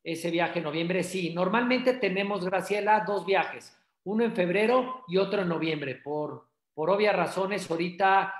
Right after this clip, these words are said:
se va a posponer el de febrero, pero lo vamos a hacer para noviembre y espero que nos puedas acompañar.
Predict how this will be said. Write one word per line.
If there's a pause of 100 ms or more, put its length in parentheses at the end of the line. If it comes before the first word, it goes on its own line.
(160)
se
va
a
posponer
el
de
febrero, (460)
pero
lo
vamos
a
hacer (180)
para
noviembre
y
espero
que
nos
puedas (300)
acompañar.